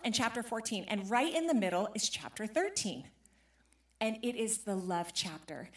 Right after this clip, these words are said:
It is all about, if I can say and do all these magnific-, magnificent things, but I do not have love, I am nothing. Everything I say, everything I do needs to come out of chesed love,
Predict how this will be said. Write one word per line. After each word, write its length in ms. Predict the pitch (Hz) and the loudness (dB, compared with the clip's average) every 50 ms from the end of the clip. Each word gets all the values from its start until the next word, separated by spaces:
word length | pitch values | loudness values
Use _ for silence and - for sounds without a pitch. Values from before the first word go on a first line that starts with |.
| - 233 - | -14 -2 2
It 140 | 254 247 | 4 4
is 160 | 247 254 226 - - | 6 4 4 4 6
all 240 | 220 226 240 269 294 | 6 6 8 6 6
about, 340 | 277 285 233 220 220 214 | 4 4 4 4 4 4
if 100 | 220 214 - - | 2 2 4 6
I 160 | 254 285 302 | 6 6 6
can 220 | 302 - 269 233 | 6 6 6 8
say 420 | - - - - 285 262 262 277 262 | 8 10 10 10 8 8 8 6 6
and 160 | 226 226 202 | 4 2 2
do 240 | 196 233 254 262 254 | 4 4 6 6 8
all 220 | - 240 240 247 | 8 8 8 6
these 200 | 240 254 220 214 | 6 4 4 4
magnific-, 640 | 240 226 220 214 220 240 233 254 247 240 240 - - 233 | 6 4 4 4 2 0 0 0 0 -2 -4 -6 -8 -6
magnificent 760 | 226 214 233 208 214 220 269 302 302 302 302 - 269 269 | 0 4 4 4 6 4 4 4 4 4 4 4 2 2
things, 240 | 262 247 240 226 214 | 2 2 2 2 2
but 160 | - 233 - | 2 2 2
I 80 | 196 214 | 2 0
do 300 | 202 - - 233 240 247 | 0 2 2 2 4 4
not 180 | 254 240 226 226 | 4 2 2 2
have 320 | 202 240 220 214 220 208 | 2 2 2 2 2 2
love, 220 | 214 202 202 185 185 185 - - - - - _ | 4 4 4 4 2 -2 -8 -14 -16 -16 -2 _
I 420 | - 254 262 262 277 277 285 269 277 269 - | 4 6 8 8 8 8 6 4 2 0 2
am 360 | 240 240 233 220 220 220 226 | 4 6 6 6 6 8 8
nothing. 580 | 240 254 247 226 - - 202 190 - - - - - - - - - - - - - - _ | 8 6 6 4 2 2 0 0 0 -2 -6 -10 -14 -20 -20 -20 -20 -20 -20 -20 -20 0 _
Everything 540 | - 269 285 285 320 339 339 339 320 294 269 | 6 6 6 6 4 4 4 4 4 4 4
I 160 | 233 214 214 | 2 2 4
say, 560 | 208 - - - - 330 294 285 294 302 302 - | 6 8 8 10 10 10 8 8 6 6 4 4
everything 480 | 262 254 254 277 277 269 277 269 247 | 4 4 4 2 2 2 2 2 2
I 200 | 240 - 220 233 | 2 2 0 0
do 400 | 220 190 - 269 277 269 254 240 240 - - - | 0 0 2 4 6 6 6 4 2 -4 -10 -6
needs 360 | - 262 262 285 285 285 294 - | 0 4 4 6 6 8 6 6
to 100 | - 302 | 6 4
come 260 | - 240 269 233 226 - | 4 6 6 6 6 4
out 140 | 220 226 214 | 4 4 4
of 120 | 208 214 - | 4 6 6
chesed 540 | - - - 277 277 - - 311 277 226 | 6 6 8 6 6 6 6 4 4 2
love, 400 | 233 254 233 202 160 147 - - | 4 4 4 4 4 2 -2 -6